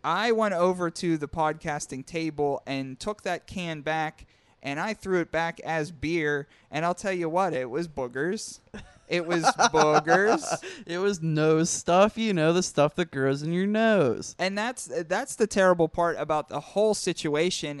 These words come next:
Speaker 1: is, like, legitimately for the first time in my life, I ate someone's, like, well, not ate it, but I had someone's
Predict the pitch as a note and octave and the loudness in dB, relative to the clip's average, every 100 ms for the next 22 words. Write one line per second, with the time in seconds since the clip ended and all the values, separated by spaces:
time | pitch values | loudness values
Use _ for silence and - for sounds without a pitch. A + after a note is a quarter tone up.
0 | - D#3+ D3+ D#3 D3+ C#3+ D3+ D3 E3 A3 | -6 -4 -4 -2 -4 -2 -6 -6 0 2
1 | G#3 D#3 C3 D3+ D3+ C#3 - F#3 G3 - | 2 -4 -2 -4 -6 -10 -4 -4 -4 -4
2 | F3 D#3 - F#3+ G#3 G3+ F3+ F3 E3 D#3+ | -4 -4 -6 -4 -4 -2 -2 -2 -4 0
3 | F#3 C#3 C3+ - C3+ D3 - D3+ F3+ D#3 | 0 0 -4 -6 -2 -2 -2 0 0 -2
4 | - E3 D#3+ D#3+ D#3 D3 - C#3+ C#3+ F3 | -4 -4 -2 -2 -2 -8 -6 -4 -2 0
5 | F#3+ E3 - D3 E3 C3+ B2 C#3 G#2 D#3+ | 0 0 -4 -4 -2 -2 -2 -2 -2 -2
6 | D#3 D3+ - E3 D#3+ D3+ C#3+ C3 | -2 -6 -4 -4 -2 -2 -2 -10